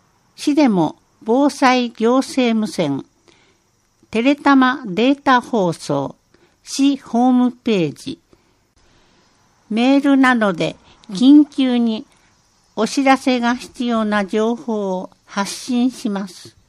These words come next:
災害時には情報収集をしっかりと行い、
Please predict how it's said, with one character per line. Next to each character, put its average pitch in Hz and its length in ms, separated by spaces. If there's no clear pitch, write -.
災 302 440
害 311 260
時 196 140
に 180 160
は 156 240
情 277 280
報 285 300
収 277 340
集 180 340
を 156 260
し - 180
っ - 20
か 311 160
り 262 140
と 160 260
行 165 180
い、 160 360